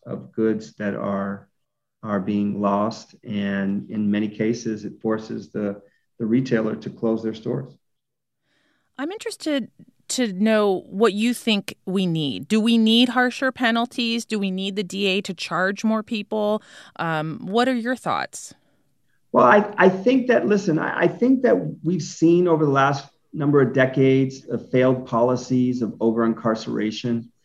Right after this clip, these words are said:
Speaker 1: I am not for, uh, over-incarceration, but I am for accountability, and I am for doing things to deter.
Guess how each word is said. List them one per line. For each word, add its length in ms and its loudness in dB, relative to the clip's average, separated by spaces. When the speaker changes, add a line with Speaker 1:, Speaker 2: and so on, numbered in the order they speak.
Speaker 1:
I 120 2
am 200 6
not 380 2
for, 640 4
uh, 260 -6
over-incarceration, 1400 0
but 380 2
I 120 2
am 200 6
for 220 0
accountability, 880 0
and 140 0
I 60 2
am 340 2
for 320 2
doing 480 2
things 280 0
to 120 -6
deter. 720 -6